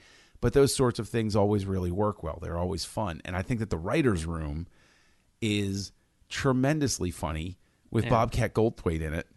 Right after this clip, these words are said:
Speaker 2: Yeah,
Speaker 1: And
Speaker 2: he's
Speaker 1: seeing the
Speaker 2: great.
Speaker 1: writers,
Speaker 2: Yeah.
Speaker 1: you know, uh, and, uh, um,
Speaker 2: Peter
Speaker 1: like,
Speaker 2: McNichol
Speaker 1: come up
Speaker 2: is
Speaker 1: with
Speaker 2: in there.
Speaker 1: everything and,
Speaker 2: Yeah.
Speaker 1: and having the moment where, you know, the, the actors start, you know, going off on, on their own,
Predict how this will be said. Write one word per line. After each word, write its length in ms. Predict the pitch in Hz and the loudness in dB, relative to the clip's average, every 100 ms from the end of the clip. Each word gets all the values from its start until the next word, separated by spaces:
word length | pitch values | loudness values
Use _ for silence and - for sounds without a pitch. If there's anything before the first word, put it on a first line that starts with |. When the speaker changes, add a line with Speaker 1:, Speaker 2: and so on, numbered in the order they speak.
| - - - | -20 -16 0
Speaker 2:
Yeah, 200 | 117 117 | 6 6
Speaker 1:
And 120 | 110 | 6
Speaker 2:
he's 140 | 120 113 | 4 6
Speaker 1:
seeing 140 | 131 | 6
the 80 | 120 | 6
Speaker 2:
great. 100 | 110 | 6
Speaker 1:
writers, 580 | 104 117 107 107 - - - | 6 6 4 2 -2 -10 -10
Speaker 2:
Yeah. 160 | 117 101 120 | -8 -4 0
Speaker 1:
you 80 | |
know, 220 | 110 101 - | 4 4 4
uh, 260 | 95 92 - | 2 2 2
and, 240 | 98 101 - _ _ - | 0 0 -6 _ _ -12
uh, 80 | 82 - _ | -10 -10 _
um, 420 | 95 90 85 82 - _ _ _ - | -4 -2 -2 -6 -12 _ _ _ -8
Speaker 2:
Peter 220 | 120 107 | -4 0
Speaker 1:
like, 240 | 98 104 | 2 2
Speaker 2:
McNichol 160 | 107 110 | 0 2
Speaker 1:
come 220 | 113 131 | 4 8
up 100 | 123 | 6
Speaker 2:
is 40 | 117 | 6
Speaker 1:
with 100 | 104 | 6
Speaker 2:
in 60 | |
there. 40 | 90 | 4
Speaker 1:
everything 420 | 95 104 92 95 | 2 2 0 0
and, 160 | 120 113 | 0 0
Speaker 2:
Yeah. 80 | 107 _ | -4 _
Speaker 1:
and 140 | 113 95 | 0 2
having 400 | 135 135 143 123 | 4 4 4 4
the 60 | |
moment 520 | 110 120 127 107 87 - _ _ _ _ _ | 4 6 6 4 0 -6 _ _ _ _ _
where, 540 | 117 107 107 101 95 - | 0 2 4 4 2 -2
you 120 | 110 | 0
know, 260 | 92 90 90 | 2 2 2
the, 260 | 104 101 - 53 _ - - | -2 -2 -4 -18 _ -20 -6
the 100 | 104 | -2
actors 440 | 95 107 - 104 | 4 4 4 2
start, 360 | - 117 95 - | 2 2 2 2
you 80 | 104 | 0
know, 100 | 90 | 0
going 320 | 85 107 104 | 2 2 2
off 400 | 98 95 92 - - | 2 2 2 -4 -8
on, 300 | 95 95 92 - _ _ - | -4 -2 -4 -12 _ _ -6
on 140 | 92 | -2
their 240 | 92 87 110 | 0 0 0
own, 440 | 110 98 87 | 2 2 -2